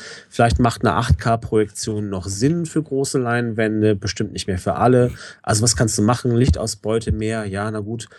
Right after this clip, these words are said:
Vom holographischen Kino sind wir deutlich noch entfernt. Ähm, beim Sound auch da,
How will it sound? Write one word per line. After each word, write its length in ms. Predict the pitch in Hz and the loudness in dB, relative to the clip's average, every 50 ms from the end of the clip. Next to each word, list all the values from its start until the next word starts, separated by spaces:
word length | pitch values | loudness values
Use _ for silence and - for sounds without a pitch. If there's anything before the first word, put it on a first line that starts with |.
| - _ | -20 _
Vom 180 | - - 127 120 | -2 0 4 6
holographischen 720 | 131 139 143 127 - 107 113 135 143 - - - - 139 123 | 8 8 6 6 6 6 6 6 6 6 2 2 2 0 2
Kino 280 | - - 139 131 127 | 2 2 4 4 2
sind 200 | 117 110 120 107 | 0 0 -2 -2
wir 80 | - 101 | -2 -4
deutlich 420 | 92 - 107 123 127 - 127 - | -2 0 -2 -2 -2 -4 -8 -10
noch 140 | - 107 - | -10 -12 -12
entfernt. 520 | 98 90 - - 123 113 117 127 131 - _ _ _ _ - - _ _ _ _ _ _ | -12 -12 -10 -8 -8 -6 -6 -6 -10 -10 _ _ _ _ -20 -20 _ _ _ _ _ _
Ähm, 440 | 123 127 127 123 123 123 120 120 117 - | 0 0 2 2 0 -2 -2 -4 -8 -2
beim 180 | - 123 120 120 | 0 0 2 2
Sound 400 | - - - 113 127 143 147 - | 4 2 4 4 4 2 2 2
auch 180 | - 117 117 - | -2 -2 -4 -2
da, 440 | - - 104 113 127 131 135 - | -2 -2 0 2 2 2 0 0